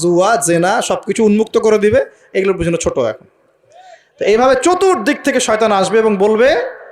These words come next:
আল্লাহকে বলেছে, "ওয়ালা তাজিদু আকসারাহুম শাকিরিন", আল্লাহ আপনি বেশিরভাগ আদম সন্তানকেই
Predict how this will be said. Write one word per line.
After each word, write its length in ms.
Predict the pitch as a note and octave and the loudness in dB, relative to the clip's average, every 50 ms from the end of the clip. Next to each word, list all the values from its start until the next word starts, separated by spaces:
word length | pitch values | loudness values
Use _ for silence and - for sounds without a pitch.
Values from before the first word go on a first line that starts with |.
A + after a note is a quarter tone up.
| - - - _ _ - | -20 -20 -20 _ _ -6
আল্লাহকে 320 | - F3 F#3+ G3+ G3+ A3+ | -2 0 0 0 0 0
বলেছে, 360 | G3+ G3 G#3+ A3+ A#3 A#3 C#4+ C#4 | 0 0 2 0 0 2 2 2
"ওয়ালা 340 | G#3 G3 - A3 A#3 A#3+ | 2 2 2 2 2 2
তাজিদু 540 | A3+ - - G#3+ G#3 - A3+ D4+ - F4 F4 | 0 0 0 0 0 2 0 0 2 2 2
আকসারাহুম 720 | A#3 - A3 A3 - - - A#3+ B3+ B3 A3+ G#3+ A3+ B3 A#3+ | 2 0 -2 -4 -6 -4 -2 0 2 2 2 2 0 -2 -2
শাকিরিন", 520 | - - F#3 E3+ - G3 F#3 F#3 D#3+ - - - - - - - - - | -2 -4 -4 -2 -2 -2 -2 -2 -2 -6 -10 -16 -20 -20 -20 -20 -10 -6
আল্লাহ 320 | - E3 F3 G3 A3+ A#3+ | -2 0 2 2 2 2
আপনি 180 | A3+ - B3+ A#3+ | 0 0 0 0
বেশিরভাগ 500 | F#3+ A3 A3 - C#4+ C#4 C#4 C4+ C4+ B3 | 2 0 2 2 2 2 2 2 2 2
আদম 260 | A3+ A3+ A#3+ B3+ B3+ | 2 2 2 2 0
সন্তানকেই 760 | A#3 - B3 A#3 A3+ A#3 A#3+ A#3 A3 - B3 C4+ D4 D4+ D4+ | 0 0 0 0 0 2 2 2 2 2 2 2 2 0 0